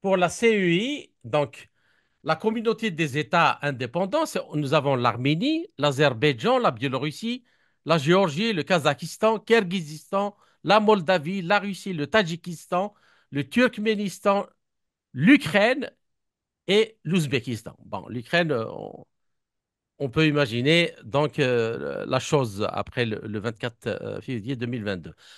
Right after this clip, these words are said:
Alors, il reste encore l'Union économique eurasienne et qui co-, euh, qui compte aussi la Russie, la Biélorussie, le Kazakhstan, l'Arménie, Kirghizistan, euh, avec des observateurs comme l'Azerbaïdjan, l'Ouzbékistan,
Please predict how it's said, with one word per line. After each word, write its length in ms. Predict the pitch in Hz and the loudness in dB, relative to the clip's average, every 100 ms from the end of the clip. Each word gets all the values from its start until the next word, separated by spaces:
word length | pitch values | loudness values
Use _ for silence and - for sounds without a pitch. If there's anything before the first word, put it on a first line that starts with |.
| - | -2
Alors, 320 | 175 170 - _ _ _ _ _ | 2 2 0 _ _ _ _ _
il 160 | - 214 | 2 4
reste 300 | 220 349 - | 4 2 4
encore 560 | 247 196 311 370 220 - | 4 4 0 2 2 0
l'Union 580 | 156 180 285 247 247 403 | 0 2 2 2 2 2
économique 560 | 247 - 220 214 247 208 | 0 -2 -2 -2 -4 -6
eurasienne 680 | 165 156 117 113 95 85 - _ _ _ | -2 -2 -2 -4 -4 -6 -16 _ _ _
et 240 | - 127 120 | -8 -6 -6
qui 180 | - 151 | -8 -2
co-, 260 | 220 220 | 4 6
euh, 240 | 180 156 143 | 6 4 0
qui 260 | - 147 | -2 -4
compte 340 | - 226 220 160 | 4 4 4 0
aussi 400 | 139 - 214 381 | -4 -6 -6 -4
la 160 | 226 131 | 0 -2
Russie, 320 | 120 117 247 | -2 -8 -4
la 100 | 214 | -4
Biélorussie, 720 | 117 139 123 117 107 208 226 _ _ _ - | -2 -2 -2 -4 -6 -10 -12 _ _ _ -10
le 120 | 139 | -2
Kazakhstan, 800 | 202 175 143 - 147 - 262 277 | 0 2 0 -2 -8 -4 -2 -2
l'Arménie, 720 | 190 180 202 180 180 180 233 | 0 2 2 -2 -4 -6 -8
Kirghizistan, 800 | - 220 165 165 131 117 202 240 - _ _ _ _ 135 | -2 -2 -2 -6 -6 -8 -6 -6 -8 _ _ _ _ -4
euh, 380 | 139 139 135 135 | 0 2 0 0
avec 400 | 139 127 170 151 | 0 0 -2 -4
des 240 | 113 123 | -6 -2
observateurs 680 | 143 113 143 107 104 185 185 | -2 2 0 2 -2 -2 -2
comme 260 | 160 147 127 | 0 0 0
l'Azerbaïdjan, 800 | 123 127 135 107 113 90 131 160 | 0 0 0 0 -4 -4 -4 -2
l'Ouzbékistan, 880 | 151 113 120 123 113 - 170 190 | -4 -6 -10 -10 -12 -4 -2 -2